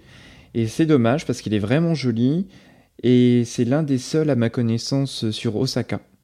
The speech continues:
Parce que sur Tokyo, il y a vraiment quoi faire en jardin, en beau jardin japonais. Et Osaka, c'est beaucoup moins connu. Donc ce jardin s'appelle le Keitaku-en. Il est pas immense, mais il y a quand même un bel étang,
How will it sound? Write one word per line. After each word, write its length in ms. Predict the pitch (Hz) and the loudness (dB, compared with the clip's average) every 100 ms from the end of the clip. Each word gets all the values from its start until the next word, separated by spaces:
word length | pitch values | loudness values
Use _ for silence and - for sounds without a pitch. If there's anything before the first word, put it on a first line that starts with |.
| _ | _
Parce 160 | 120 - | -4 -2
que 80 | 123 | -2
sur 240 | 131 123 | -2 -2
Tokyo, 360 | 135 127 160 165 | 0 2 4 6
il 40 | |
y 40 | 120 | 6
a 60 | |
vraiment 280 | 101 127 165 | 6 4 2
quoi 160 | 151 131 | 0 0
faire 260 | 120 143 | 2 2
en 80 | 127 | 2
jardin, 320 | 107 107 110 113 | 0 0 0 2
en 200 | 117 101 | 2 2
beau 160 | 95 123 | 2 0
jardin 240 | 127 113 | 2 0
japonais. 500 | 110 107 - 95 120 - _ _ _ - | 0 -2 -2 -2 -2 -6 _ _ _ -4
Et 100 | 110 | 0
Osaka, 440 | 110 131 123 156 | 0 0 0 0
c'est 140 | 156 110 | 0 -4
beaucoup 300 | 117 127 139 | -4 -4 0
moins 140 | 127 | 0
connu. 460 | 120 107 113 160 247 - - - - | 0 -2 0 0 -2 -10 -20 -20 -6
Donc 200 | 120 123 | -2 0
ce 160 | - 170 | 0 0
jardin 300 | 147 135 139 | 2 0 0
s'appelle 400 | 135 123 127 110 | -2 0 0 2
le 120 | 101 | 0
Keitaku-en. 1120 | 98 170 170 143 - - - 110 127 165 214 - | 2 2 2 0 -2 -14 0 4 6 4 0 -2
Il 160 | 107 | -2
est 60 | 101 | 0
pas 280 | - 151 - | 0 0 0
immense, 500 | 120 110 123 170 - | 0 2 2 0 -2
mais 80 | 123 | 0
il 20 | |
y 40 | 113 | 2
a 60 | |
quand 120 | 110 | 2
même 120 | 123 117 | 2 2
un 100 | 98 | 4
bel 200 | 147 151 | 4 4
étang, 800 | 117 120 123 139 151 175 180 | 2 2 2 4 2 0 -2